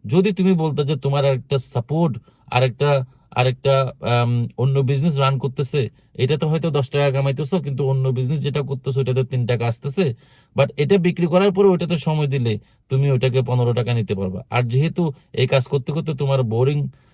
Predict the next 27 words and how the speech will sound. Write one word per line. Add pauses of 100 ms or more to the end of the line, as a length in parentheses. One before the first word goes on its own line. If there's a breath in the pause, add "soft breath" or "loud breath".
(120 soft breath)
আহ,
লাগতেছে,
তুমি
নতুন
আরেকটা
ইন্ডাস্ট্রিতে
ফুল
টাইম
দিলে
তোমার
মধ্যে
একটা, (360 soft breath)
আহ,
মোটিভেশন
আসবে,
একটা
সেলফ (120)
এস্টিম
কাজ
করবে, (380 soft breath)
ওইটা
আমি
হয়তো
তোমাকে
অ্যাডভাইস
করতে
পারতাম।